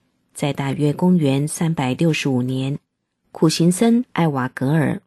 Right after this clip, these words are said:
罗列出了魔鬼用来引诱人的八大罪恶与邪念，排在第一的就是贪残，而第二大诱惑就是淫欲。贪吃、淫欲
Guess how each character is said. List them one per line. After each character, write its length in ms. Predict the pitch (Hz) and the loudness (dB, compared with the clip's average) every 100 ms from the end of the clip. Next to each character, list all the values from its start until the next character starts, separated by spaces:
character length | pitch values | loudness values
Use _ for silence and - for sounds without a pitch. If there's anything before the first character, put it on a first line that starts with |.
| - | -2
罗 160 | 135 | 0
列 160 | 147 151 | 2 0
出 180 | - 165 | 2 0
了 140 | 151 | 2
魔 200 | 131 127 | 0 -2
鬼 340 | 139 131 123 120 | 0 2 2 2
用 280 | - 165 | 2 2
来 140 | 143 135 | 2 0
引 260 | - 131 | 0 0
诱 160 | 139 196 | 2 2
人 240 | 139 131 | 2 0
的 80 | 143 | -2
八 240 | - 180 190 | -2 -4 0
大 220 | 185 127 | 0 0
罪 280 | - 139 - | 2 0 2
恶 240 | 143 117 - | 0 -2 -2
与 140 | 127 | -4
邪 260 | - - 123 | -4 -4 -4
念， 320 | 139 156 180 _ _ _ _ _ _ | -2 -2 -4 _ _ _ _ _ _
排 220 | - 180 | -2 -2
在 180 | 180 220 | 2 0
第 300 | 208 233 240 | 0 0 0
一 20 | |
的 240 | 240 147 131 | 2 0 0
就 240 | - 151 | 0 -2
是 180 | 131 123 | 0 -4
贪 300 | - - 160 | -6 -4 -4
残， 400 | - 127 120 151 _ _ _ _ _ _ | -4 -8 -8 -10 _ _ _ _ _ _
而 220 | 175 196 | 0 0
第 220 | 202 262 | 2 0
二 80 | 180 | 2
大 200 | 151 139 | -2 -4
诱 220 | 139 151 | 0 0
惑 380 | 131 - 135 123 | 0 -2 -2 0
就 180 | - 156 | 0 0
是 380 | - 139 127 - | 2 0 0 -4
淫 280 | 131 135 160 | -6 -4 -2
欲。 200 | 196 - _ _ _ _ _ _ | -2 -2 _ _ _ _ _ _
贪 280 | - 170 160 | -4 0 0
吃、 440 | 165 - 156 151 - - | 0 -2 0 -2 -4 -4
淫 320 | 139 123 135 | -4 -2 -2
欲 260 | 185 147 | 2 2